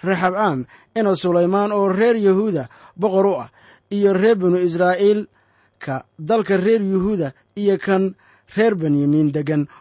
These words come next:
oo dhan, oo waxaad ku tiraahdaa, Rabbigu waxa uu leeyahay, waa inaydan kor u bixin oo aydnaan walaalihiin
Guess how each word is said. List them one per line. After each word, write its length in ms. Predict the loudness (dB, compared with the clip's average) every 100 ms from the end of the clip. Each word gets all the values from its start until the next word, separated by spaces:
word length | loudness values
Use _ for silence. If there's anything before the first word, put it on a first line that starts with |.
| _ -2
oo 180 | 0
dhan, 200 | 0 -2 0
oo 160 | 0 0
waxaad 280 | 0 0 -2
ku 100 | -4
tiraahdaa, 540 | -2 -2 -2 -4 -4
Rabbigu 540 | -4 -4 -4 -6 -8 -8
waxa 280 | -2 2 2
uu 180 | 2 2
leeyahay, 520 | 4 4 6 4 2
waa 280 | 2 2 0 -2
inaydan 600 | -2 0 0 0 -2 -2
kor 200 | -2 -2
u 100 | -2
bixin 400 | -2 0 0 -2 -10 -20 -6
oo 220 | -2 -2 -2
aydnaan 600 | 0 0 2 0 0 -4 -4
walaalihiin 760 | 0 2 0 0 -2 0 -2